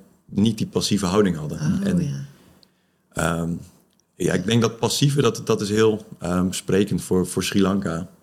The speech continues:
Speaker 1: Ehm, dat is er een beetje ingeslopen door de tijd heen. Maar dat zie je nu aan alle kanten,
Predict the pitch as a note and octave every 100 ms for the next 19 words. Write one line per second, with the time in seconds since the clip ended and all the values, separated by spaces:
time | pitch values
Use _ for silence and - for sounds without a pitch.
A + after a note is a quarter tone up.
0 | A2 F#2 D#2+ E2 E2 - _ _ _ _
1 | F#2 F2+ - G2 F2+ F#2+ F#2+ F#2+ G#2 G#2
2 | - F#2 F2+ - F2 D#2+ - D#2 F2 F2+
3 | F#2+ G2+ _ _ _ _ - F2 F#2 -
4 | G#2 G2 F#2+ F2+ G#2+ G#2+ F#2+ F2+